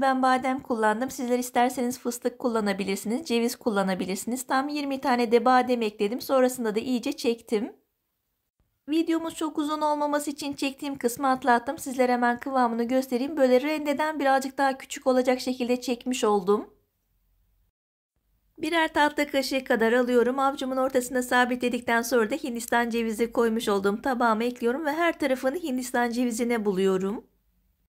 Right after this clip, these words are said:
Bu tarifimiz tamamıyla Karatay diyetine uygun bir şekilde düzenledim. Meyveyi pişirmedim, şeker kullanmadım, tatlandırıcı kullanmadım, un yok. Gerçekten böyle diyetimize uygun harika bir tatlı oldu.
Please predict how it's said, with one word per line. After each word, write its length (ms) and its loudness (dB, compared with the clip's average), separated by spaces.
Bu 200 -4
tarifimiz 520 -4
tamamıyla 680 -2
Karatay 520 0
diyetine 340 -4
uygun 360 -4
bir 60 -8
şekilde 480 -2
düzenledim. 640 -2
Meyveyi 420 0
pişirmedim, 600 -4
şeker 500 -2
kullanmadım, 680 0
tatlandırıcı 840 -2
kullanmadım, 760 -2
un 200 -2
yok. 400 -2
Gerçekten 680 0
böyle 260 0
diyetimize 480 -2
uygun 340 -4
harika 400 -2
bir 160 -4
tatlı 360 -2
oldu. 500 0